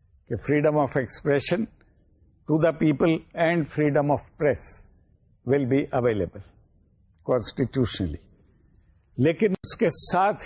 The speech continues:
ہی پرووائیڈڈ کہہ کے آگے یہ کہا گیا ہے کہ ایسی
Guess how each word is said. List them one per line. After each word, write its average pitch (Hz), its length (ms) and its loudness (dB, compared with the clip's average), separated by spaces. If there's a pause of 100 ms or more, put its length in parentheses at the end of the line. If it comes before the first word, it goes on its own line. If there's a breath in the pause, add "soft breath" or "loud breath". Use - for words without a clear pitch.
ہی 117 120 4 (1800)
پرووائیڈڈ 170 680 2
کہہ 160 260 4
کے 180 160 4 (220)
آگے 160 280 4 (440)
یہ 156 280 4
کہا 143 300 0
گیا 120 200 4 (100)
ہے 82 80 -6 (2250)
کہ 151 160 0 (140)
ایسی 196 260 2